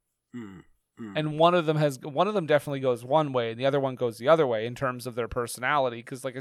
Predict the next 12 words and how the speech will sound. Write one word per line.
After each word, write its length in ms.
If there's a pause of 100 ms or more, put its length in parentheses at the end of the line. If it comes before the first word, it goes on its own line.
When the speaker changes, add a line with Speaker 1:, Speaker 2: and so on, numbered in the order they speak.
(160)
Speaker 2:
like 160
you 80
said, 340 (800)
they're 160
very 260
distinctly 580
different 420
in 100
that 200
way. 340
Speaker 1:
Mm-hmm. 280 (400)
Mm-hmm. 240